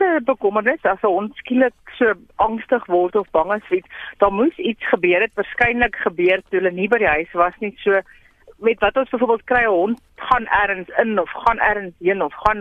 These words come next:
buite toe oor die drempel en op daai selfde oomblik is daar miskien 'n harde slag, 'n klapgeluid, 'n kar wat,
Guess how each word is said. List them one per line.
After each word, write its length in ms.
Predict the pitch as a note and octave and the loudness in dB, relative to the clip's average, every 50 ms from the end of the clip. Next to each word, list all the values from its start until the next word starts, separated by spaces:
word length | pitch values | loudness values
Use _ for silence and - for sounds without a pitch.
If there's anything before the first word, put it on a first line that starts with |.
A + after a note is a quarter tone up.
| G3 - | -4 0
buite 320 | - D#3+ E3 F#3+ - G3+ | 0 2 2 0 -2 -2
toe 100 | - G3 F#3 | -4 -2 0
oor 80 | G#3 | 0
die 120 | G#3 G#3 E3+ | -2 -2 -4
drempel 520 | F#3+ F3+ F3+ F#3+ G3+ G3 - A3 G#3 G3 _ - - - - - _ - | -2 -2 -2 -2 -4 -2 0 0 0 0 _ -12 -20 -20 -20 -20 _ -4
en 160 | - G3+ G#3 | -2 0 0
op 80 | G#3 - | 0 0
daai 200 | - F3 F3 F#3 F3+ - | 0 0 0 0 -2 -2
selfde 340 | A3+ G#3+ G#3+ G#3 G3 G#3 - | 0 0 0 0 -2 -2 0
oomblik 300 | - G#3 G3+ F#3+ G3 - | 0 0 0 0 0 0
is 160 | - F3+ - | -2 -4 -2
daar 180 | - G3 F#3+ F#3 | -2 -2 -2 -2
miskien 420 | F#3 F3 - - - A#3 A3 G#3+ G#3 G3+ F#3 | -4 -8 -8 -6 -4 -4 -2 -2 -2 -4 -4
'n 60 | F3+ _ _ _ _ _ - | -6 _ _ _ _ _ -2
harde 400 | - F#3+ F3 F3+ G3 G#3+ G3+ F3+ - - - | 0 0 0 0 0 -2 -2 -2 -4 -6 -2
slag, 340 | B3+ A#3+ A3+ - - - - | 0 0 0 -2 -4 -6 -6
'n 80 | C4 - | -6 -2
klapgeluid, 680 | - B3 A3+ G#3+ - - - A3+ G#3 G3 G3 F#3+ - - | 0 0 0 0 -2 -2 0 0 2 2 0 0 -2 -4
'n 80 | D#3+ - - | -8 -6 -2
kar 280 | - A#3+ A3+ A3 G#3+ G3+ | -2 0 0 0 0 0
wat, 180 | G3+ G3+ F#3 | 0 -2 -2